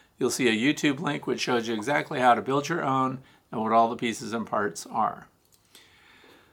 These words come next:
That's something that I will continue to use and put on my hives. It's not on some of my hives. Uh,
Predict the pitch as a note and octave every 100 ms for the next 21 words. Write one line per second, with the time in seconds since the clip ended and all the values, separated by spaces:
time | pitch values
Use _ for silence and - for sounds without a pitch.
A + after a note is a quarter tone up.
0 | _ _ _ _ - D#3+ F3 F3 E3 F3
1 | D#3+ C#3+ C#3 C3+ C3+ B2+ - C#3+ B2 D3+
2 | D3+ D#3 D3+ C3 D3 D3+ C3 D3 C3+ C#3+
3 | C#3+ C3+ D#3 F2+ - - - - A#2 -
4 | C3+ C#3 C#3+ C#3+ B2+ C3+ C3+ D#3 F3+ F3
5 | E3 F3+ F#3+ F3 - D3 A#2+ A2 G#2+